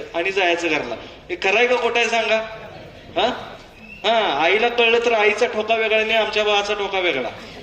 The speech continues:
सुट्टीच नाही, माराला सुट्टी नाही, म्हणून आम्ही कठी नाही.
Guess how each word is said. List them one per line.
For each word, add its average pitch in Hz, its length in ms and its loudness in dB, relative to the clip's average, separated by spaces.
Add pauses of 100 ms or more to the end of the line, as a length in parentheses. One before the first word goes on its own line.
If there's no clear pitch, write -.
(180)
सुट्टीच 208 400 -4
नाही, 151 200 -2 (120)
माराला 185 480 0
सुट्टी 208 340 -2
नाही, 170 140 0 (280)
म्हणून 233 220 -4
आम्ही 226 200 0
कठी 359 280 0
नाही. 160 160 0